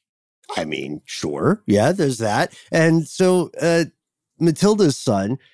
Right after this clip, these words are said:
ascends to the throne eventually and is crowned Henry the Second when Stephen dies in eleven fifty-three and founds a dynasty which would go on to rule England for centuries,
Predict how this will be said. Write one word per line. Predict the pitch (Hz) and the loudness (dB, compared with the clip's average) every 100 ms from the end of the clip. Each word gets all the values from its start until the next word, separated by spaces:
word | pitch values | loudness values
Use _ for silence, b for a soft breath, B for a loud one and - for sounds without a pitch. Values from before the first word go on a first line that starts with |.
| b - | b -2
ascends | 139 - 131 131 - | -2 2 2 2 0
to | 147 | 0
the | 127 139 | 0 -2
throne | 117 98 104 | -2 -2 0
eventually | 123 107 85 - 82 101 113 | 0 -2 -4 -6 -4 -2 -2
and | - 92 90 90 | -4 -4 -4 -4
is | 92 90 | -6 -6
crowned | - 110 95 98 - b | -4 -2 -2 -4 -8 b
Henry | 104 98 110 135 | -4 -2 0 0
the | 139 | -2
Second | - 120 90 90 110 | -2 -4 -2 -4 -6
when | 113 101 92 | -6 -6 -6
Stephen | - - 98 104 117 | -6 -6 -4 -2 -2
dies | 101 85 95 104 | -2 -2 -4 -4
in | 104 | -4
eleven | 90 80 85 95 101 117 139 | -4 -6 -6 -4 -2 -2 -2
fifty-three | - 127 120 - 180 - 95 80 98 123 b b b b | -2 -6 -6 -4 -4 -2 -4 -4 -6 -8 b b b b
and | 98 95 | -4 -4
founds | - 120 117 117 127 - - | -2 -2 0 -2 -6 -8 -6
a | 110 | -6
dynasty | 101 104 101 104 - 98 98 | -2 -2 -2 -4 -6 -4 -4
which | 85 82 - | -4 -6 -8
would | 78 | -6
go | 92 | -4
on | 98 95 87 | -2 -4 -6
to | 82 | -6
rule | 92 95 | -4 -2
England | 73 95 87 92 85 - b b b | -2 -4 -4 -6 -6 -12 b b b
for | - 101 92 | -6 -4 -2
centuries, | - - 180 180 - 135 127 120 110 | -4 0 2 2 0 0 0 -2 -6